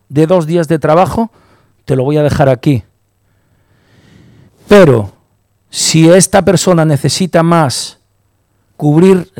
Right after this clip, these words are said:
cubrirse más con lo, con el dinero que yo te estoy dejando, que sepas que a mi regreso yo voy y te voy a pagar todo lo que este hombre, eh, gaste de más". Es decir, no solamente lo dejó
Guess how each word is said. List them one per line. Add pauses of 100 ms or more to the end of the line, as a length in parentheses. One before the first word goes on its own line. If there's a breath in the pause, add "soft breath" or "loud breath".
(140)
cubrirse
más (120)
con
lo, (260)
con
el
dinero
que
yo
te
estoy
dejando, (560 soft breath)
que
sepas
que
a
mi
regreso (400)
yo
voy
y
te
voy
a
pagar
todo
lo
que
este
hombre, (720 soft breath)
eh,
gaste
de
más". (720 soft breath)
Es
decir, (240 loud breath)
no
solamente
lo
dejó